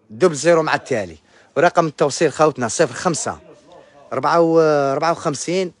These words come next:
خمسة وتسعين تسعة وخمسين، ستاش مع التالي. مرحبا بكم خاوتنا، حبكم في الله، والسلام عليكم ورحمة الله. اكتب الرقم. دوك نكتب لكم الرقم في برومي commentaire، ماشي مشكل.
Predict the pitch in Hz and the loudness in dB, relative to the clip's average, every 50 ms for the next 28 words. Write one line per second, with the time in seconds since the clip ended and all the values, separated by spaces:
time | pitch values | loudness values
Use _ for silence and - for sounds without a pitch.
0 | _ _ - - - - - 165 160 - 175 160 139 - - - 151 175 190 185 | _ _ -20 -20 -10 -6 -4 -4 -2 -2 -2 -2 -2 -4 -6 -4 -4 -2 -2 -4
1 | 170 - - - - - 156 160 156 - 170 156 - - - 190 196 196 185 - | -4 -8 -12 -6 -2 0 0 0 0 -2 -4 -6 -4 -2 0 0 0 0 -2 -4
2 | _ _ _ _ _ _ - - - 160 - - 190 180 - - 165 139 127 139 | _ _ _ _ _ _ -8 -4 -4 -4 0 0 0 0 0 -2 -2 -2 -4 -4
3 | - - 131 110 90 82 82 - - - 180 185 - - 170 185 180 160 165 156 | -2 -2 -2 -2 -2 -6 -12 -18 -6 -2 -2 0 0 2 2 2 2 4 0 -2
4 | - 156 135 - 160 147 139 - 170 180 190 185 - - - - - - - 170 | -4 -6 -2 0 2 2 2 0 0 0 2 0 0 -4 -12 -20 -16 -8 -4 -2
5 | 160 151 156 147 - 151 127 - 160 160 165 185 180 175 143 - - - - - | 0 2 2 2 2 -2 -2 -2 -2 2 4 4 4 4 2 -4 -14 -20 -20 -20
6 | - - - 143 143 - - - 165 143 143 165 165 156 147 139 135 120 123 139 | -18 -6 -2 -2 -2 -2 0 2 4 4 6 6 6 4 4 2 0 0 0 0
7 | 151 165 160 - - 175 170 165 165 156 139 135 147 127 - - 107 92 82 82 | 0 0 -2 -2 -4 -4 -2 -2 -2 -2 -4 -6 -8 -10 -10 -10 -12 -12 -14 -16
8 | - _ _ _ _ _ _ _ _ _ _ _ _ _ _ 214 226 240 208 - | -20 _ _ _ _ _ _ _ _ _ _ _ _ _ _ _ -20 -20 -20 -20
9 | _ _ _ _ _ _ _ 202 196 180 180 190 - 80 - - - - - - | _ _ _ _ _ _ _ -20 -18 -18 -18 -18 -20 -20 -20 -20 -20 -20 -20 -20
10 | - - _ _ - - 143 147 156 185 170 - - 160 139 139 123 - 139 131 | -20 -20 _ _ -20 -4 -2 -2 -2 -2 -4 -4 -4 -6 -6 -6 -8 -8 -8 -8
11 | 120 107 101 104 - - 95 101 95 90 85 80 82 82 80 _ _ _ _ _ | -6 -6 -8 -10 -12 -12 -12 -10 -10 -10 -10 -14 -16 -20 -20 _ _ _ _ _
12 | _ _ - - - _ _ _ _ _ _ _ - 127 120 120 - - 110 104 | _ _ -20 -20 -20 _ _ _ _ _ _ _ -10 -8 -8 -8 -8 -8 -8 -8
13 | 98 92 85 - - 90 87 92 101 104 - 139 123 107 95 - - - - | -8 -10 -12 -14 -18 -18 -16 -12 -12 -8 -8 -6 -6 -8 -8 -10 -14 -16 -20